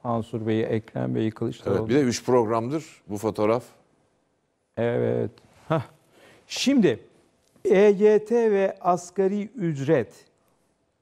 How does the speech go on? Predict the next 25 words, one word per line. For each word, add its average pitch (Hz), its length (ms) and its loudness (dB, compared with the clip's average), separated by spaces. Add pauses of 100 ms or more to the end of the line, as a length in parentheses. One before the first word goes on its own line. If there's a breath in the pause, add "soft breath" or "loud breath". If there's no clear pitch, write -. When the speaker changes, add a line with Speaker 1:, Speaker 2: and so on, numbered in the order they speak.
(1080)
Speaker 1:
sandığa 156 640 0
nasıl 220 240 -4
yansır? 202 480 -4 (1080)
E 151 60 0
Y 185 360 4
T 208 200 2
ve 170 80 4
asgari 185 560 0
ücret 170 340 -2 (320)
enflasyona 151 680 -2
nasıl 151 160 -8
yansır? 101 580 -10
İki 175 220 -8
temel 165 300 0
sorunumuz 151 640 -4
var. 135 200 0 (560 soft breath)
Bunları 170 400 2
konuşalım. 117 520 -8 (840 soft breath)
Ee, 139 340 0
E 160 60 2
Y 170 240 4
T 185 140 0
kapsamına 160 540 -2
girenler 156 540 -2
var, 156 320 -2